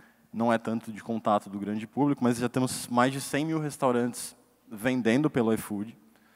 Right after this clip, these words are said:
todos os meses. É, são setenta e dois mil entregadores cadastrados e a gente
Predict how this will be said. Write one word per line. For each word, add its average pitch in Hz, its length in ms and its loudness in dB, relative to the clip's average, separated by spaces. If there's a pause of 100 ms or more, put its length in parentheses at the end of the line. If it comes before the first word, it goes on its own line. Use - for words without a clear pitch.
(720)
todos 127 260 0
os 104 140 -8
meses. 113 500 -2 (640)
É, 98 460 4
são 127 180 -2
setenta 139 480 2
e 180 60 2
dois 147 240 4
mil 135 160 6
entregadores 117 640 0
cadastrados 110 960 0
e 120 160 -2
a 120 40 0
gente 123 460 -6